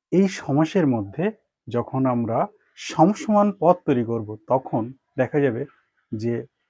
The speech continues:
বিভক্তি যুক্ত থাকবে, বিভক্তি কখনোই বাদ হচ্ছে না। এই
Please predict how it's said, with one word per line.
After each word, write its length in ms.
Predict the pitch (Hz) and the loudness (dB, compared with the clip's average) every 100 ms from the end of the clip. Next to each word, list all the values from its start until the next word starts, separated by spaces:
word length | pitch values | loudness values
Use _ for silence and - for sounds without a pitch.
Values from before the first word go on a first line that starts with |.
| _ _ _ - | _ _ _ -10
বিভক্তি 920 | 107 104 175 196 208 - - 135 170 _ - 139 | -8 0 2 6 4 2 -2 0 0 _ -6 -2
যুক্ত 300 | 165 - - | -2 -4 -8
থাকবে, 380 | 135 104 104 101 _ 131 | -6 -6 -8 -12 _ 0
বিভক্তি 360 | 151 170 - 175 | 2 2 -2 2
কখনোই 340 | 143 175 185 | 2 4 -2
বাদ 360 | 120 120 127 107 | 2 2 2 0
হচ্ছে 300 | 92 - - | -12 -18 -20
না। 100 | _ _ _ _ _ _ _ _ _ _ _ _ _ _ _ _ _ _ _ _ _ _ _ _ _ 135 | _ _ _ _ _ _ _ _ _ _ _ _ _ _ _ _ _ _ _ _ _ _ _ _ _ -6
এই 180 | 120 | -6